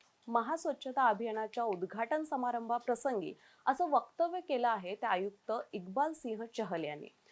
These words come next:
पण खरंच रस्ते धुतल्याने प्रदूषणाची पातळी घटते का? वातावरणाचा स्तर सुधारतो का? चला पाहूया या व्हिडिओच्या माध्यमातून.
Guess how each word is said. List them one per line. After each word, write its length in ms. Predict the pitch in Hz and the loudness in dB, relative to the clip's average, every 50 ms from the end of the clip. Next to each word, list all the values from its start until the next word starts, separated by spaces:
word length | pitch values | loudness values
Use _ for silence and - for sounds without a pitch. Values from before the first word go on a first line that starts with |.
| _ _ - | _ _ 4
पण 120 | 330 339 330 | 4 4 4
खरंच 320 | - 330 311 339 339 339 302 | 4 6 6 6 6 4 2
रस्ते 420 | 233 220 208 208 - - - 302 | 2 2 2 2 -2 -4 -4 -2
धुतल्याने 480 | 269 285 269 - 254 262 262 254 269 277 | -2 -2 -4 -4 -2 -2 -2 -2 -2 -4
प्रदूषणाची 680 | 269 - 220 196 202 214 - 240 226 220 220 220 240 | -2 0 0 0 0 0 -2 -4 -4 -4 -4 -6 -4
पातळी 400 | 226 - 196 185 - 202 202 208 | 0 0 0 0 0 0 -2 -2
घटते 360 | 190 202 190 - _ - 196 | -2 -4 -8 -8 _ -4 -4
का? 160 | 196 202 208 240 - _ _ _ _ _ _ _ _ _ _ _ - | 0 0 -2 -2 -2 _ _ _ _ _ _ _ _ _ _ _ 8
वातावरणाचा 800 | 262 269 277 269 359 370 359 339 311 294 294 294 294 - 311 311 | 8 8 10 10 8 8 10 8 8 6 4 0 0 0 -2 -2
स्तर 300 | 311 - - 269 269 277 | -2 -2 0 0 0 0
सुधारतो 560 | 269 - - 254 220 262 254 254 214 - 147 | 0 -2 -2 0 2 2 0 0 -2 -2 -4
का? 120 | - - - - _ _ _ _ - - | -2 -4 -4 -6 _ _ _ _ 0 4
चला 180 | 226 214 226 247 | 6 8 8 8
पाहूया 420 | 247 254 240 240 226 254 196 185 226 214 | 6 4 2 2 2 0 0 0 0 -2
या 100 | 226 226 | -4 -2
व्हिडिओच्या 520 | 214 226 247 233 285 302 285 294 - 190 | -2 -2 -2 -2 -2 -2 -2 -2 -4 -2
माध्यमातून. 580 | 214 233 196 185 170 - 175 160 156 147 - - | 2 4 2 2 2 0 -6 -6 -6 -6 -8 -12